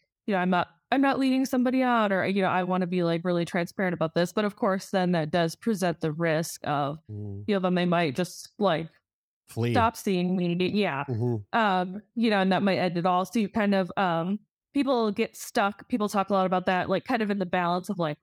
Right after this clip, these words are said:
Speaker 1: when do I bring this up? Or do I bring it up at all? Like, should it really matter that much? Um, you know, if you just want, like, this connection with someone and you're not sure, like, when to, um, you know, you don't want, like,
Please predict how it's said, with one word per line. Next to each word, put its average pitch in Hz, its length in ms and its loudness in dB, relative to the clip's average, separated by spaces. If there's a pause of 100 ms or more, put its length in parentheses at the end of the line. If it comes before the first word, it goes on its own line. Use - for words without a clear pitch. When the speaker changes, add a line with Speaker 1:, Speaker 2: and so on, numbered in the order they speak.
Speaker 1:
when 208 220 2
do 202 120 4
I 196 100 2
bring 202 200 2
this 247 160 0
up? 233 220 2 (200)
Or 185 380 0
do 233 280 0
I 233 80 2
bring 208 180 0
it 202 80 2
up 202 160 0
at 202 80 0
all? 190 340 2
Like, 160 140 0
should 196 180 -2
it 180 80 0
really 185 220 0
matter 180 340 0
that 165 240 0
much? 160 460 0
Um, 175 340 0
you 190 120 2
know, 185 60 2
if 180 120 -2
you 196 100 2
just 185 160 -2
want, 180 140 0
like, 180 160 -2
this 185 160 -4
connection 175 420 -4
with 170 140 0
someone 165 500 0 (600)
and 180 360 2
you're 175 120 0
not 175 180 0
sure, 185 240 0
like, 170 220 0
when 170 380 0 (120)
to, 170 380 0
um, 170 340 -2 (340)
you 226 60 -2
know, 175 140 2
you 202 120 2
don't 240 120 2
want, 220 180 0
like, 196 240 0